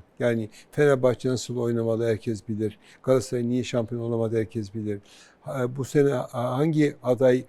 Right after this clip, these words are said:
konmalı, konulmamalı bilmem yakında seçim var herkes bilir. Sağlık da böyle bir alan. Sağlığın en çok konuşulan alanlarından birisi egzersizse birisi de su ve beslenme. Su da böyle bir alan.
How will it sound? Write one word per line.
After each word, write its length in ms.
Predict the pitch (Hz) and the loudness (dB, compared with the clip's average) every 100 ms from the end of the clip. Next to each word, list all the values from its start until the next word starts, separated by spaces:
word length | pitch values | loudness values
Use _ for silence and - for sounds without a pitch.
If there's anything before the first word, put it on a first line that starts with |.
| - _ _ | -18 _ _
konmalı, 520 | 135 123 120 117 120 | 0 2 4 2 2
konulmamalı 640 | - 123 120 117 117 117 | 0 0 2 4 4 2
bilmem 320 | 113 113 113 113 - | 0 -2 -4 -6 -10
yakında 300 | 110 113 107 | -6 -2 -2
seçim 360 | - 107 120 | -2 -4 -4
var 120 | 110 | 4
herkes 440 | 120 - 120 98 101 | 4 4 -2 -8 -8
bilir. 260 | 110 196 - - - _ - | -2 -2 -4 -20 -20 _ -12
Sağlık 400 | - 185 185 175 | 6 6 8 4
da 80 | |
böyle 240 | 139 131 113 | 6 6 4
bir 60 | |
alan. 340 | 104 98 135 240 _ - - _ _ | 0 0 -4 -6 _ -20 -20 _ _
Sağlığın 540 | - 147 147 175 208 | 0 6 6 6 2
en 160 | 170 180 | 2 2
çok 180 | 147 - | -2 -4
konuşulan 320 | 120 - 117 | -6 -4 -2
alanlarından 720 | 131 120 110 101 101 107 117 | 0 0 -2 -4 -4 -6 -2
birisi 280 | 139 - 131 | -4 -2 -4
egzersizse 760 | 120 - 131 - 110 - 196 | -2 0 -2 -2 -12 -4 -2
birisi 280 | 160 113 214 | -2 -2 -4
de 40 | |
su 340 | 180 - 170 175 _ _ _ _ - 131 _ | -4 -2 -2 -2 _ _ _ _ -20 -20 _
ve 140 | 147 | 4
beslenme. 480 | 143 127 - 110 98 90 _ - - - _ - | 4 2 0 -2 -2 -8 _ -20 -20 -20 _ -12
Su 260 | - 180 | -6 2
da 120 | 131 | 4
böyle 220 | 156 170 127 | 6 4 6
bir 80 | |
alan. 260 | 110 101 98 | 4 4 -2